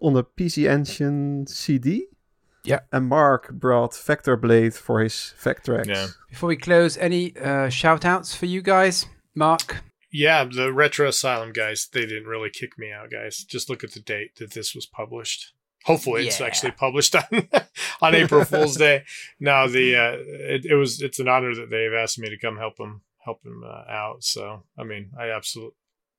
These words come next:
Speaker 3: absolutely love that podcast.
Speaker 1: Yeah, and I want to shout out our friend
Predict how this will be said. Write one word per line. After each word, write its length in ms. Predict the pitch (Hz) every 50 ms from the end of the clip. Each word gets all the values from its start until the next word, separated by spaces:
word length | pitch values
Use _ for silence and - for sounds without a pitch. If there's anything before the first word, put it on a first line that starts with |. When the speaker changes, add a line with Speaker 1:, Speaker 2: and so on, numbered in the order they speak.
| _ _ -
Speaker 3:
absolutely 540 | 151 143 135 - - 147 139 135 127 120 120
love 220 | 117 113 110 107
that 200 | 113 - - -
podcast. 680 | - 117 110 - - - 120 123 - - - - - - -
Speaker 1:
Yeah, 220 | 143 147 135 120 -
and 160 | 120 127 139
I 120 | 143 143
want 220 | 143 139 139 131 135
to 80 | -
shout 320 | - - 151 143 143 135 135
out 260 | 131 131 131 127 -
our 180 | - - 131
friend 420 | 123 - - 151 143 135 135 131